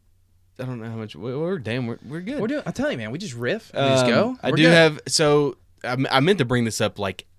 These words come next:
Speaker 1: episodes ago. I mean, like, two months ago. So the episode when you had the coronavirus and you were out and I had Nate on here.
Speaker 2: Got you.
Speaker 1: Um, I had thrown him a hypothetical,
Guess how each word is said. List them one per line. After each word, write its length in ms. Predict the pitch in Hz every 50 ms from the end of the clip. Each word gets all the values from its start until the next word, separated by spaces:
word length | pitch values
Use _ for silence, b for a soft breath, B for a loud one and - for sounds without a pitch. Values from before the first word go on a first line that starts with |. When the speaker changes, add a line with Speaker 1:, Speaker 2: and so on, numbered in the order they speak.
| _ _
Speaker 1:
episodes 580 | 123 127 123 - 110 - - 107 98 95 92 90
ago. 300 | 90 90 87 85 87 98 - -
I 60 | 110
mean, 200 | 110 110 107 104
like, 320 | 104 101 95 92 - - b b b b b b b b b b - _ _
two 160 | - - 156 156
months 260 | 147 127 110 101 - 101
ago. 160 | 85 82 - - - b b b b b b b b
So 400 | - - 135 123 117 113 113 107
the 140 | 110 113 113
episode 480 | 120 127 123 131 123 - 78 117 127
when 140 | 123 120 113
you 120 | 120 120
had 140 | 123 123 110
the 80 | 113 101
coronavirus 600 | - 110 110 113 110 101 98 95 92 92 - -
and 60 | 98
you 60 | 95 92
were 80 | 95
out 140 | 98 101 76
and 80 | 92 90
I 40 |
had 140 | 92 92 87
Nate 220 | 92 98 98 92 90
on 120 | 82 82
here. 180 | 82 80 80 - _ _ _
Speaker 2:
Got 240 | 131 117 - - -
you. 100 | - - _ _ _ _ _ _ _ - - 120
Speaker 1:
Um, 460 | - 104 107 104 104 101 95 95 95 b b b b b b b b b b
I 220 | - 120 127 135
had 260 | 139 143 127 120 123
thrown 260 | - 156 156 151 147 143
him 160 | 143 139 135
a 60 | 117
hypothetical, 1000 | 123 127 120 - 113 - - 139 143 139 131 123 - 110 104 104 101 107 127